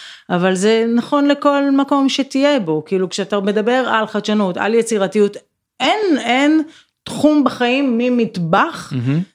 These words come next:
Speaker 1: דרך, אה, גידול צמחים, עיצוב, אה,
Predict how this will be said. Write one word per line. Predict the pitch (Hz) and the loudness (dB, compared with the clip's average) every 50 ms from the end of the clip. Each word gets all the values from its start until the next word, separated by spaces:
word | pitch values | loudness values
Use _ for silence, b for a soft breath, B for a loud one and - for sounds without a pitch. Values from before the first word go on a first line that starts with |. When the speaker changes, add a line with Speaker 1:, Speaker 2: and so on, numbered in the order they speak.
| _ - | _ -6
Speaker 1:
דרך, | 156 202 226 233 233 240 226 226 - - | -2 0 0 2 0 0 -2 -2 -2 -2
אה, | 233 220 214 214 208 202 202 196 196 196 190 190 185 185 185 180 180 170 170 165 175 190 196 190 190 202 190 185 180 180 190 185 | 0 2 2 2 2 2 2 2 2 2 2 2 2 2 0 0 -2 -4 -8 -8 -6 -4 -4 -4 -4 -4 -6 -6 -6 -4 -2 0
גידול | 165 202 185 233 247 226 | 0 2 2 2 2 0
צמחים, | - 208 202 - - 262 294 330 277 - - - | 0 -2 -2 0 0 0 0 0 -2 -4 -4 -2
עיצוב, | 226 214 214 - - 262 269 277 294 311 320 320 302 277 254 - - 208 | -2 -2 -2 -2 0 0 2 2 4 2 2 2 0 0 -4 -4 -4 -2
אה, | 220 214 208 202 202 202 196 196 196 190 185 185 | 0 0 2 2 0 0 0 0 0 0 0 -2